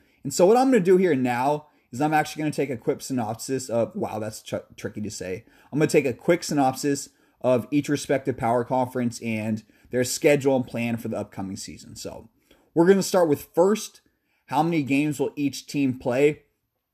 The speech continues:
And obviously, since this is a Pac-twelve show, we're gonna start with the Conference of Champions and work our way through the power conferences from there. So our conference is playing the least amount of games with the aforementioned seven.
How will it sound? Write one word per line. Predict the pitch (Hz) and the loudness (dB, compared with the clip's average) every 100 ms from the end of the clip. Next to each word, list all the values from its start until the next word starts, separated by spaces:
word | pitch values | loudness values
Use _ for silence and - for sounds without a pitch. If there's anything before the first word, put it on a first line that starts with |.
| _ - | _ -6
And | 120 - | -6 -2
obviously, | 135 151 170 165 165 160 | 4 4 4 0 2 2
since | 151 147 151 | 2 -4 -6
this | 143 | -6
is | 127 | -4
a | 117 | -2
Pac-twelve | 139 123 - 135 120 | 0 -2 0 0 0
show, | - 156 151 143 - _ _ _ | 0 4 4 2 -4 _ _ _
we're | 151 | 0
gonna | 151 | 2
start | 147 151 | 2 0
with | 131 | 0
the | 110 | -2
Conference | 139 131 123 | -2 -2 -2
of | 110 | -10
Champions | - 135 127 139 127 123 120 110 | -4 -4 -2 -2 0 -2 -4 -8
and | 110 107 104 - _ _ | -6 -4 -4 -8 _ _
work | 139 139 | 0 2
our | 131 120 | 2 2
way | 113 107 | 0 -2
through | 120 | -4
the | 107 | -4
power | 107 104 104 | -4 -6 -6
conferences | 117 98 101 107 98 | -8 -8 -10 -16 -14
from | 90 80 | -14 -16
there. | - - | -18 -20
So | - 98 85 - _ _ _ _ - | -14 -12 -12 -16 _ _ _ _ 2
our | 165 | 2
conference | - 202 202 190 170 | 4 2 2 -2 -4
is | 156 | -4
playing | 180 165 147 | -2 0 2
the | 120 | 2
least | 139 143 | 0 -2
amount | 151 147 | -2 0
of | 131 | 0
games | 123 127 131 127 | 0 -2 -2 -4
with | 107 | -6
the | - | -2
aforementioned | 123 127 120 113 104 107 | -2 -2 -2 -4 -6 -8
seven. | - 127 127 127 123 | -2 -2 0 0 -2